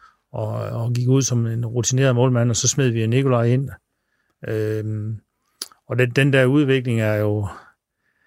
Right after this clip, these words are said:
altså, det er jo noget af det aller, allerfedeste at være med til. Nu oplever jeg lidt det samme med Theo, øh, så, som, som er helt fra starten af.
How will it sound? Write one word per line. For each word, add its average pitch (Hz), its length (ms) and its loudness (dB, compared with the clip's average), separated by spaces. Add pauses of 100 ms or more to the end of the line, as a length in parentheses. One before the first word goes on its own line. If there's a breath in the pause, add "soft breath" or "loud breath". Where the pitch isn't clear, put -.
(300)
altså, - 180 -4
det 135 60 2
er 127 40 4
jo 127 60 2
noget 131 160 4
af 127 60 2
det 135 120 -2
aller, 143 320 2 (300 loud breath)
allerfedeste 139 600 0
at 120 60 2
være 113 120 -2
med 127 160 2
til. 127 260 0
Nu 123 140 2
oplever 127 280 2
jeg 117 60 0
lidt 127 160 -2
det 117 80 -2
samme 120 240 2
med 120 80 2
Theo, 131 500 2
øh, 113 480 -2 (120)
så, 117 180 -8
som, 123 460 -10
som 117 220 -6
er 107 100 -10
helt 139 220 0
fra - 80 -6
starten 127 420 2
af. 123 160 -2